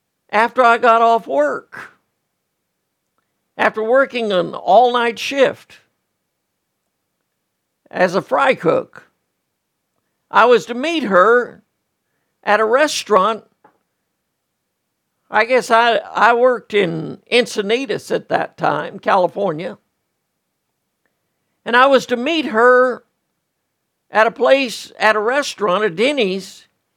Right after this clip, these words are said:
in Escondido, California. Not very far away. Easy, easy to get to.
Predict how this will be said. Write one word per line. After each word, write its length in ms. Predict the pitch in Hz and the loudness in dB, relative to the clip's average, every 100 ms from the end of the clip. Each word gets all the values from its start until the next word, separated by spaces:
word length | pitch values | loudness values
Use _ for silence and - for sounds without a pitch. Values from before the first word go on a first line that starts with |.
| _ _ _ _ _ - | _ _ _ _ _ -6
in 300 | 202 220 208 | -2 -2 -2
Escondido, 1000 | - 247 - - 254 247 311 269 - - _ _ _ _ | -2 -2 -2 -6 -4 -2 0 0 0 -8 _ _ _ _
California. 720 | - 170 135 156 143 110 104 _ _ _ _ | -2 0 -2 -4 -6 -6 -14 _ _ _ _
Not 180 | 302 359 | -2 0
very 240 | 294 247 | 2 2
far 460 | 160 190 139 - - _ _ | 0 0 -2 -2 -10 _ _
away. 460 | - 147 - - _ _ _ _ _ _ _ _ _ _ _ _ _ _ _ _ | -8 -6 -8 -12 _ _ _ _ _ _ _ _ _ _ _ _ _ _ _ _
Easy, 480 | 214 311 262 233 196 _ | -4 -2 -2 -6 -14 _
easy 380 | - 311 254 277 | -4 -2 -2 -6
to 100 | 233 | -6
get 240 | 277 277 - | -4 -4 -4
to. 220 | 175 | -8